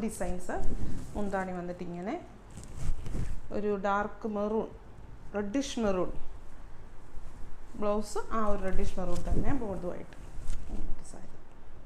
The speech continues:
ബോഡിയെ മുഴുവൻ കൊടുത്തേക്കുന്ന ഡിസൈൻ്റെ, ആ, കോപ്പർ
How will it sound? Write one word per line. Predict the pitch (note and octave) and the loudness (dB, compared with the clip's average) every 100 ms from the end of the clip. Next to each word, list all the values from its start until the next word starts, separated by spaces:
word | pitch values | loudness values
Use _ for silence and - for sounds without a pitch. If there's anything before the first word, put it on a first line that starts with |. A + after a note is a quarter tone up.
| - - - - - - - - | -6 -4 -6 -8 -6 -4 -6 -4
ബോഡിയെ | A3 A3+ B3+ C#4 | -4 -2 -2 -2
മുഴുവൻ | G#3 A3 G#3 | -2 -4 -6
കൊടുത്തേക്കുന്ന | G3 G3 G3 G#3+ A3+ G3+ | -8 -8 -8 -6 -4 -6
ഡിസൈൻ്റെ, | - G3 F#3 G3 E4 E4+ - - G3+ | -6 -8 -8 -8 -8 -10 -16 -8 -6
ആ, | F#3+ F#3 F3+ | -6 -8 -6
കോപ്പർ | A#3 A3 | -4 -2